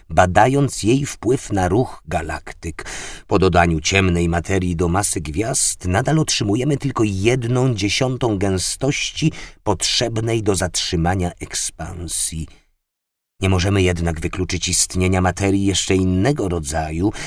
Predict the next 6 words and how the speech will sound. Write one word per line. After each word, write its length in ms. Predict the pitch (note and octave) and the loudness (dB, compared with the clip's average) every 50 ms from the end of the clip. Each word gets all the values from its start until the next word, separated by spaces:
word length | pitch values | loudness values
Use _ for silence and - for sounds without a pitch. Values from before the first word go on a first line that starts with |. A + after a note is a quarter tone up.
| - - | -10 -4
rozłożonej 600 | E2+ G2 F2+ - D#2+ D#2+ D#2+ C3+ C#3 D#3+ D#3+ B2+ | -2 -2 -2 0 -2 -2 0 2 2 2 2 2
niemal 320 | B2+ C3 B2+ B2 B2 A#2+ - - - | 2 2 2 2 0 -2 -2 -4 -2
równomiernie 840 | G#2+ G#2+ A2+ G#2+ F2+ F2 F#2 F2 E2+ F2+ G#2 A#2 A#2 A#2+ A#2 A2 G#2+ | 0 2 2 2 2 0 0 0 0 0 -2 -2 -2 -2 -2 -2 0
we 120 | F#2 F#2+ | -2 -2
wszechświecie, 800 | - - - F#2+ - - - - - - G#2 A2+ B2+ - - C3+ | -4 -2 -6 -6 -4 -4 -6 -6 -4 -2 -2 -2 0 -2 -4 -4
która 440 | - - B2+ A2 G#2 G#2 G2+ G2 | -4 -4 -2 2 4 4 4 4